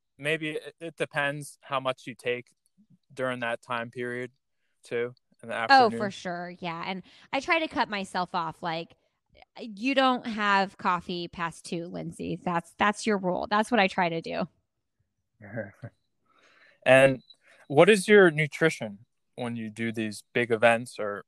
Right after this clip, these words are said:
Speaker 1: in general?
Speaker 2: Um, I am pretty,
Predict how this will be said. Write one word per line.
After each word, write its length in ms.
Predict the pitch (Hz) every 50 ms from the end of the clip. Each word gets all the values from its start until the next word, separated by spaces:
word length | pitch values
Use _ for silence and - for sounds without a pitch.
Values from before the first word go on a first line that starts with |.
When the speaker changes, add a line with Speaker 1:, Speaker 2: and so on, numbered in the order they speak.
| _ -
Speaker 1:
in 160 | 117 110 104
general? 420 | 110 110 110 107 104 98 98 - - _ _ -
Speaker 2:
Um, 640 | 262 254 254 254 254 254 247 247 247 247 247 233 - - _ _ _ _ _ _ _ -
I 260 | 254 254 269 277 320
am 260 | 370 370 294 277 277 -
pretty, 640 | - 269 247 254 262 254 254 254 254 262 254 220